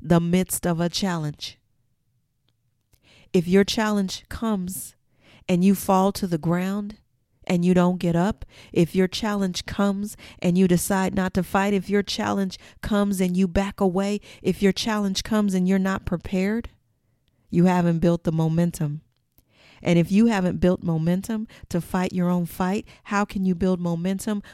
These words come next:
with your one and another one and fight a bigger fight? It starts with one. It starts with you. And once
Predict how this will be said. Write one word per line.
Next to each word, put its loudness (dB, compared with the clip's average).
with -2
your 2
one -2
and -4
another 0
one -2
and -6
fight -4
a -6
bigger 0
fight? -10
It -4
starts 0
with -6
one. -4
It -8
starts -4
with -10
you. -8
And 2
once -2